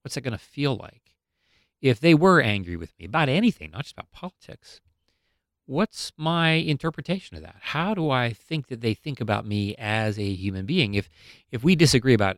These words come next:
the economic distribution of wealth, does that mean that I interpret that they think that I'm an idiot? Uh, because if that's what I'm thinking, even if those aren't the words that I'm using, then I'm gonna be very, very defensive about that.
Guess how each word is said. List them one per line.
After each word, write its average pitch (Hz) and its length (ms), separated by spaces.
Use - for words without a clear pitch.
the 117 200
economic 110 640
distribution 101 540
of 80 80
wealth, 98 720
does 127 140
that 175 180
mean 139 220
that 110 100
I 117 120
interpret 127 340
that 98 100
they 110 100
think 110 220
that 95 80
I'm 85 80
an 85 180
idiot? 127 560
Uh, 113 220
because 117 280
if 101 140
that's 165 300
what 147 100
I'm 117 100
thinking, 101 320
even 151 240
if 113 100
those 123 200
aren't 113 140
the 104 100
words 98 260
that 87 80
I'm 82 140
using, 104 520
then 120 120
I'm 170 140
gonna 147 120
be 101 160
very, 101 960
very 87 280
defensive 82 560
about 80 360
that. - 160